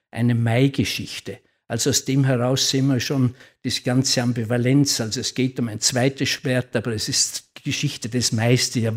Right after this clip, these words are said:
wahrscheinlich lieblich ist. Und, ähm, tatsächlich handelt es sich hier um einen Mann, der sagt, „Ich bin jetzt ein grauenhafter Rächer.“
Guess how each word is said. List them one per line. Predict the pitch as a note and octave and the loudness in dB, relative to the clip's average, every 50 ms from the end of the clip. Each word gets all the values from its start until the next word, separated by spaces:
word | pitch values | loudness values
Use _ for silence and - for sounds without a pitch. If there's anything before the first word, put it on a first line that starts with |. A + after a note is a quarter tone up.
| B2 - - | -6 -8 -2
wahrscheinlich | - A2+ A#2 - - C#3 A#2 B2 A#2 - - | 0 0 2 2 2 0 -2 -2 -6 -6 -4
lieblich | B2 C3 C3 A#2 A#2+ A2 - A#2+ | -2 -2 -2 -2 -4 -6 -6 -8
ist. | A#2 G#2+ - - - - - - - - - - - - - - - - | -8 -6 -6 -8 -10 -12 -20 -18 -16 -16 -14 -14 -16 -16 -16 -18 -16 -4
Und, | - C#3+ C#3 C3+ C#3 D#3 | 4 4 4 4 4 -2
ähm, | B2 B2+ B2 C3 D3 - C3 - | -2 2 4 2 2 2 -2 0
tatsächlich | - C3+ B2+ - - D3 D3+ D3 - - D#3+ D3 D3 - - - - _ _ _ _ _ _ - | 0 0 0 2 0 0 0 0 0 2 2 2 2 0 -8 -14 -16 _ _ _ _ _ _ -4
handelt | - A#2+ C#3 C3+ C3+ B2 - C3+ | 2 4 4 4 4 2 0 -2
es | A#2 - - | 0 0 0
sich | - B2+ - | -2 -2 -4
hier | - - - C#3 C3+ C3 | -6 -2 -2 0 2 2
um | B2 A#2+ | 2 2
einen | A#2 A2+ A2+ A2+ A2+ A2 A2 | 2 2 2 2 2 2 2
Mann, | A2+ A#2 B2 C#3+ D#3+ E3 E3+ | 2 4 4 4 4 4 4
der | D#3 C3+ A#2 A2+ | 4 2 0 0
sagt, | - C3 A#2+ B2 - - - - | -2 -2 -4 -6 -8 -10 -12 -10
„Ich | A2+ - - - | -10 -10 -8 -8
bin | B2+ A#2+ | -8 -8
jetzt | A2+ A2 - - - | -8 -8 -8 -8 -8
ein | B2+ A2+ A2 G#2 F#2+ | -6 -6 -8 -10 -8
grauenhafter | - G#2+ G#2+ G#2+ A2+ B2+ B2+ A#2 A2+ A2+ - - - A#2 G#2+ A#2 | -10 -8 -6 -4 -2 2 2 2 2 0 -4 -6 -6 -6 -4 0
Rächer.“ | C3+ C#3+ D3+ C#3+ - - D3 C#3 C#3+ | 2 2 2 2 4 4 4 4 2